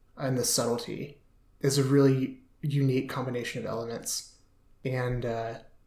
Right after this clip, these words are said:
we've been talking about it since. So, yeah,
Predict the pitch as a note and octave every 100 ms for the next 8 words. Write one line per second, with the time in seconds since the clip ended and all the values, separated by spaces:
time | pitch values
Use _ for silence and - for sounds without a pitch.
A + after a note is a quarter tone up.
0 | - - - - - - - _ _ -
1 | - - D#3 D3 B2+ C#3 C3+ B2 C#3+ C3
2 | A2+ - - A#2+ - - - - - -
3 | - B2+ B2 A#2+ - _ _ _ _ _
4 | - B2+ A#2